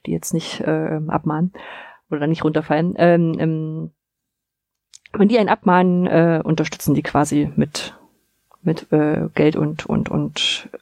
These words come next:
juristischer Unterstützung. Genau, und dann, um das zu finanzieren,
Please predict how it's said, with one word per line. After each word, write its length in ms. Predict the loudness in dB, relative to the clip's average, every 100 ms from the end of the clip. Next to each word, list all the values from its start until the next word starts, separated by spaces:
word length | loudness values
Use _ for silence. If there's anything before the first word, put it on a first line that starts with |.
| _ _ 0
juristischer 560 | 2 2 2 2 4
Unterstützung. 600 | 2 0 -2 -2 -4 -4 -10 _ _ _ _ _ _ _ _ _ _ _ _ _
Genau, 260 | -2 -2 -2
und 160 | -4
dann, 300 | -4 -2 -2
um 140 | -2 0
das 180 | 0 0
zu 80 |
finanzieren, 840 | 0 2 2 2 2 6 6 4